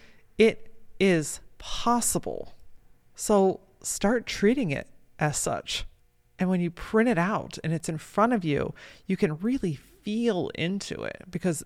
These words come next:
energy, look, the vibration is real.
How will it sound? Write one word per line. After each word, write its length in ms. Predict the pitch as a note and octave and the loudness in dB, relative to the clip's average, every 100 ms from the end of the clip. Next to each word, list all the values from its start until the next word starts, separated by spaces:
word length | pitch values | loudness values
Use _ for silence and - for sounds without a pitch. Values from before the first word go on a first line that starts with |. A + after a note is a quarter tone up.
| - | -4
energy, 600 | - A3 C4 E3 C#3 F3+ G3+ | -2 0 0 -2 -4 -6 -4
look, 220 | F#3 - | -2 -2
the 80 | F3 | 0
vibration 580 | F#3 F#3 G3 C4 - D#3+ | 0 2 4 2 2 -2
is 200 | A#2 C3 | -4 -4
real. 380 | E3 - - | -2 -4 -8